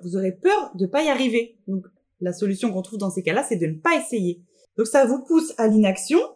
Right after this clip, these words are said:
et ça ne vous valorise pas ni à vos yeux, ni aux yeux des autres de ne rien faire finalement, de, de ne pas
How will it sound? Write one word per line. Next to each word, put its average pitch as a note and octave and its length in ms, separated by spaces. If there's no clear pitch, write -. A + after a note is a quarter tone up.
et B3+ 120
ça B3 200
ne A3 60
vous G#3+ 100
valorise A3 480
pas A3+ 340
ni B3+ 320
à G#3+ 100
vos F#3+ 200
yeux, F#3+ 480
ni C4 260
aux A3 140
yeux G3 200
des G3 220
autres G4 240
de E3 140
ne E3 160
rien F#3 260
faire G#4+ 240
finalement, F#3+ 360
de, E3+ 160
de F#3+ 100
ne F#3+ 60
pas A3+ 260